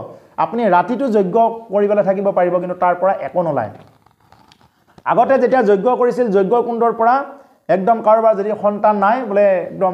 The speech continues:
পায়সৰ ভাণ্ড এটা ওলাইছিল, বোলে আপোনাৰ ৰাণীক খুৱাই দিব, একদম সন্তান হৈ যাব। মই কাৰোবাৰ যদি অস্ত্ৰ, অস্ত্ৰ লাগে, যজ্ঞৰ কুণ্ডৰ পৰা একদম বিৰাট বিৰাট অস্ত্ৰবিলাক ওলাইছিল। এই চিনেমাবিলাকত দেখোন দেখাই পায়, অস্ত্ৰবিলাক ওলাইছিল, কেতিয়াবা ৰথ ওলাইছিল,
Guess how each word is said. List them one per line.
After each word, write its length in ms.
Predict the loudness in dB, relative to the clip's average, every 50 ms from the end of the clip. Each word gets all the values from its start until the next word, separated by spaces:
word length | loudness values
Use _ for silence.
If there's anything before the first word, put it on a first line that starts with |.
| -4 -2 0
পায়সৰ 360 | 2 2 2 2 2 0 0 0 -2
ভাণ্ড 160 | -4 -2 0 0 0
এটা 100 | 2 0 0
ওলাইছিল, 240 | 0 0 -2 -2 -6 -4
বোলে 100 | -2 -2 -2 -2
আপোনাৰ 240 | -2 -4 -2 -2 -2 -2 -4 -10 -20 -20 -12 -6 -4
ৰাণীক 260 | -4 -2 -4 -6 -8 -4
খুৱাই 180 | -2 0 0 0 0
দিব, 100 | -2 -2 -2 -2 -2
একদম 200 | -2 -4 -6 -6 -6 -8 -14 -18 -20 -20 _ _ _ _ -6
সন্তান 280 | -6 -4 -4 -6 -6 -6 -8
হৈ 80 | -12 -12
যাব। 120 | -14 -16 -18 -20 _ _ _ _ _ _ _ _ _ _ _
মই 100 | 0 0 4 4
কাৰোবাৰ 260 | 2 4 4 2 2 2
যদি 100 | 0 -2 -2 -2 -4
অস্ত্ৰ, 200 | -4 0 2 2 2 2
অস্ত্ৰ 160 | 2 0 0 2
লাগে, 140 | 2 2 0 0 2
যজ্ঞৰ 260 | 0 0 0 -2 -2 -2
কুণ্ডৰ 220 | -2 0 0 -2 0 2
পৰা 100 | 2 0 0
একদম 220 | 2 0 -2 -2 -2 -4 -6 -4 -2
বিৰাট 200 | 0 0 0 0 0
বিৰাট 160 | -2 -2 -2 -2 -8
অস্ত্ৰবিলাক 420 | -8 -4 -4 -2 0 0 -2 -2 -2
ওলাইছিল। 240 | -4 -6 -6 -6 -8
এই 100 | -10 -10 -8
চিনেমাবিলাকত 520 | -6 -4 -2 -2 -2 -2 -2 -2 -4 -4 -4
দেখোন 140 | -4 -2 -2
দেখাই 200 | 0 2 2 0 0 -2
পায়, 120 | -8 -10 -12 -20 _ _ _ _ _ _ _ _ _ _ _
অস্ত্ৰবিলাক 500 | -2 -2 -2 0 -2 0 2 2 2 2 4
ওলাইছিল, 260 | 2 2 2 0 -4 -4
কেতিয়াবা 280 | -4 -2 2 2 2 2 4 4
ৰথ 160 | 2 2 2 2
ওলাইছিল, 340 | 0 0 0 0 -2 -4 -4